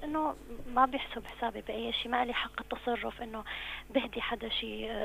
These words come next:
أمي، أختي، ب-، ما بستفقد حدا شيء أبدا. ب-، ب-، بال-، بالجهة الثانية هو إنه <clears throat> تقريبا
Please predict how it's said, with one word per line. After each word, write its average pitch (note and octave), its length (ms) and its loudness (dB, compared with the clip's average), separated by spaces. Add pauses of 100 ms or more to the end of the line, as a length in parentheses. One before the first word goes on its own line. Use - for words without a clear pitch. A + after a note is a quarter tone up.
أمي، A3 540 -4
أختي، A3+ 380 -4 (100)
ب-، - 20 0
ما B3+ 240 2
بستفقد A#3 540 -4
حدا G#3+ 220 -2
شيء - 260 -2
أبدا. A2+ 320 -2 (420)
ب-، - 20 2
ب-، A#3+ 400 2
بال-، B3 200 -2 (420)
بالجهة A#3+ 600 2
الثانية C4 440 2
هو B3 240 2
إنه A#3 580 -2 (160)
<clears throat> A#3+ 300 -4
تقريبا A#3+ 680 4